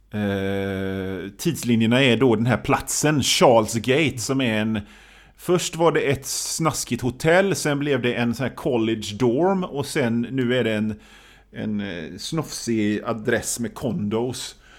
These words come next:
Och där någonstans så finns bytet efter en, eh,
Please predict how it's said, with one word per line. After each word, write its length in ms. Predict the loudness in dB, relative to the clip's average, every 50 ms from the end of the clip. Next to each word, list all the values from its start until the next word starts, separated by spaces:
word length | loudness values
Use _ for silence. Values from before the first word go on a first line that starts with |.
| -20 -14 -4
Och 140 | -4 -4 -2
där 580 | 2 6 6 8 10 10 10 10 8 6 4 0
någonstans 640 | -2 -4 -2 0 0 0 0 0 -4 -6 -10 -14
så 120 | -12 -12 -10
finns 460 | -8 -6 -6 -6 -6 -8 -10 -12 -8
bytet 640 | -8 -6 -4 -6 -6 -8 -8 -6 -6 -6 -4 -6
efter 320 | -10 -10 -10 -8 -6 -4 -4
en, 380 | -2 -2 -2 -2 -2 -2 -2
eh, 260 | -2 -4 -4 -4 -6